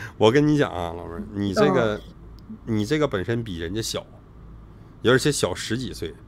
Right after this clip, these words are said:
Speaker 1: 我先不说别的，
Speaker 2: 嗯。
Speaker 1: 三观上您来讲，你俩完全一致吗？
Speaker 2: 不太，不太一致，就是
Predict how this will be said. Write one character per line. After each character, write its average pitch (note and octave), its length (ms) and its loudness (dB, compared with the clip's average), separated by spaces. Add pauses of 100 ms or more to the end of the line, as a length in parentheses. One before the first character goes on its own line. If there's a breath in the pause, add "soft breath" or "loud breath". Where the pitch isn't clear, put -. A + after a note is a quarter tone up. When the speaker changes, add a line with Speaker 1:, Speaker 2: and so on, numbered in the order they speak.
(300 loud breath)
Speaker 1:
我 F#2+ 140 4
先 C#3+ 220 4
不 G3 100 4
说 D3+ 140 6
别 F2+ 200 2
的， G#2+ 100 4
Speaker 2:
嗯。 - 40 0
Speaker 1:
三 D3+ 320 8
观 C#3+ 220 10
上 C#3 160 6
您 A2 400 0
来 G#2+ 100 6
讲， F2+ 240 2
你 G2 80 6
俩 A2 140 4
完 F2+ 160 2
全 A2 180 2
一 F#2+ 120 0
致 A2 180 0
吗？ G2+ 160 -2 (2250)
Speaker 2:
不 G3 120 0
太， A#3 300 4
不 G3+ 220 -4
太 A3 200 2
一 F#3+ 200 0
致， F3+ 340 0
就 A#3 100 2
是 A#3 320 4